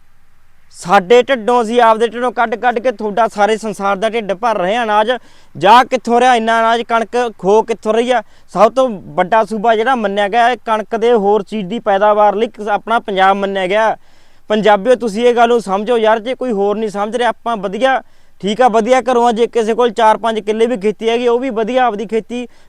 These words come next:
ਕਰਕੇ ਵਧੀਆ ਗੁਜ਼ਾਰਾ ਕਰ ਸਕਦੇ ਆ, ਪਰ ਇਹ ਗੁਜ਼ਾਰਾ ਕਰਨ ਹੀ ਨਹੀਂ ਦਿੰਦੇ। ਇਸੇ ਕਰਕੇ ਤਾਂ ਛੋਟੇ ਮਜ਼ਦੂਰ, ਛੋਟੇ ਜਿਹੜੇ ਕਿਸਾਨ ਹੈਗੇ ਆ ਵਿਚਾਰੇ, ਬਾਹਰ ਨੂੰ ਜਾ ਰਹੇ ਆ, ਆਪਦੇ ਧੀਆਂ ਪੁੱਤ ਬਾਹਰ ਭੇਜ ਰਹੇ ਆ, ਕਿੱਲਾ ਕਿੱਲਾ ਵੇਚ ਵੇਚ ਕੇ। ਕਿਉਂ ਭੇਜ ਰਹੇ ਆ? ਵੀ ਚਾਰ ਰੁਪਈਏ ਜੁੜ ਜਾਣਗੇ ਸਾਨੂੰ।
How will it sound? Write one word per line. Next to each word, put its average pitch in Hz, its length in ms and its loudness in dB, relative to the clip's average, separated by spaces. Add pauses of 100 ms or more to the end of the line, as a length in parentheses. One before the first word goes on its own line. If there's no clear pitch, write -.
ਕਰਕੇ 214 320 -2
ਵਧੀਆ 233 260 0
ਗੁਜ਼ਾਰਾ 233 280 2
ਕਰ 214 240 0
ਸਕਦੇ 214 320 -4
ਆ, 220 40 -2
ਪਰ 240 160 -2
ਇਹ 254 80 -2
ਗੁਜ਼ਾਰਾ 226 300 0
ਕਰਨ 254 320 0
ਹੀ 277 80 0
ਨਹੀਂ 269 100 -2
ਦਿੰਦੇ। 226 300 -2 (440)
ਇਸੇ 190 280 2
ਕਰਕੇ 262 320 4
ਤਾਂ 277 120 2
ਛੋਟੇ 220 340 2
ਮਜ਼ਦੂਰ, 247 400 -2
ਛੋਟੇ 208 220 -2
ਜਿਹੜੇ 240 180 0
ਕਿਸਾਨ 214 320 -4
ਹੈਗੇ 220 160 -2
ਆ 247 60 -2
ਵਿਚਾਰੇ, 226 300 -6 (360)
ਬਾਹਰ 180 260 2
ਨੂੰ 269 140 -2
ਜਾ 226 160 2
ਰਹੇ 226 120 -2
ਆ, 233 60 2
ਆਪਦੇ 220 180 -2
ਧੀਆਂ 247 320 -4
ਪੁੱਤ 220 300 -6
ਬਾਹਰ 208 320 4
ਭੇਜ 247 240 0
ਰਹੇ 220 180 0
ਆ, 226 40 -4
ਕਿੱਲਾ 226 300 -2
ਕਿੱਲਾ 220 220 -2
ਵੇਚ 208 240 -2
ਵੇਚ 202 200 -4
ਕੇ। 220 140 -6
ਕਿਉਂ 220 240 -4
ਭੇਜ 233 200 -2
ਰਹੇ 220 240 0
ਆ? 226 60 -2
ਵੀ 233 100 -6
ਚਾਰ 214 280 2
ਰੁਪਈਏ 208 320 -2
ਜੁੜ 196 200 -2
ਜਾਣਗੇ 226 320 -4
ਸਾਨੂੰ। 208 340 -8